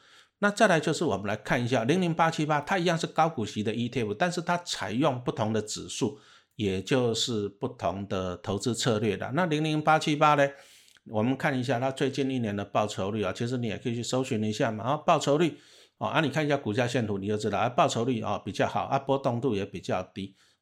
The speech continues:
哦，那指数的差别在哪里？零零八七八它是追踪M S C I台湾E S G永续高股息精选三十指数，哇，落落等，哦，真的是国文系毕业的。那它的指数其实呢，它就是统计，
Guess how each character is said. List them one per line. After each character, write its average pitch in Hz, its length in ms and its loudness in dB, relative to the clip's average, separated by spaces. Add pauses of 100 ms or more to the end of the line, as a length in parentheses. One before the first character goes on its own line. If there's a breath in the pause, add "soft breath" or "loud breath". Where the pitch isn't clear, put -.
哦， - 200 -8
那 208 100 2
指 147 280 0
数 180 180 2
的 117 140 4
差 113 240 0
别 101 180 -2
在 98 200 -4
哪 95 180 -6
里？ 95 80 -4
零 131 240 0
零 165 180 0
八 151 160 2
七 147 180 0
八 139 200 2
它 139 120 0
是 135 140 0
追 127 180 0
踪 127 220 0 (300 loud breath)
M 127 240 4
S 143 200 0
C 123 280 0
I 117 160 6
台 113 240 4
湾 139 500 4
E 139 220 2
S 131 240 2
G 131 180 2
永 95 320 -4
续 131 240 0
高 123 180 4
股 113 200 -2
息 95 240 -4
精 131 260 0
选 95 180 -2
三 127 160 2
十 127 140 0
指 92 140 -4
数， - 180 -6
哇， 107 160 2
落 131 160 2
落 120 160 2
等， 101 320 -10
哦， 92 160 -8
真 127 140 -4
的 117 80 0
是 131 100 -2
国 110 200 -2
文 107 100 -2
系 110 160 -6
毕 110 200 -4
业 113 160 0
的。 92 140 -10 (1120 soft breath)
那 202 120 2 (120)
它 208 160 4
的 190 100 4
指 - 180 -2
数 127 140 2
其 - 180 0
实 107 180 0
呢， 95 160 0
它 139 220 0
就 135 140 0
是 127 140 -2
统 90 360 -10
计， 113 360 -4